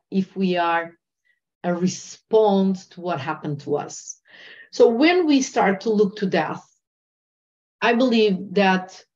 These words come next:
preparing people to understand how they can consciously accept what will happen can bring peace instead of fear.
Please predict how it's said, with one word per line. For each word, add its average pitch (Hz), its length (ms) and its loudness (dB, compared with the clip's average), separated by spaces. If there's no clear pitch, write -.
preparing 247 680 2
people - 640 0
to 214 280 0
understand 190 920 0
how 240 320 2
they 240 160 -4
can 180 600 0
consciously 240 720 -4
accept - 880 -6
what 180 400 -2
will 180 120 0
happen 151 600 -6
can 196 260 4
bring 208 500 2
peace 214 580 -6
instead 180 520 2
of 160 100 -8
fear. - 580 -8